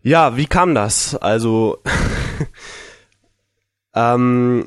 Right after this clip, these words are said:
also ich mein, nachdem wir dann die ersten Coaching-Sessions miteinander hatten und dann eben auch Ernährung, Training und Pipapo eben so stand, ein Grundgerüst ungefähr da war, ähm, hieß es eigentlich einfach nur noch, "Mach es." Und, ähm,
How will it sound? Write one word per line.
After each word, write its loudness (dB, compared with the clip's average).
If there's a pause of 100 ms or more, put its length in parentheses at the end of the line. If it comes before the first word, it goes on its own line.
(100)
also 2
ich -2
mein, 2
nachdem 2
wir 6
dann 2
die 0
ersten 0
Coaching-Sessions 0
miteinander 0
hatten 2
und 0
dann 2
eben 2
auch 2
Ernährung, 2
Training 2
und 0
Pipapo 0
eben -2
so 2 (160)
stand, -4
ein -12
Grundgerüst 0
ungefähr -2
da 2
war, 0 (440)
ähm, 0 (140)
hieß -2
es -6 (140)
eigentlich 0
einfach 0
nur 2
noch, 0
"Mach 0
es." -2
Und, 0
ähm, 0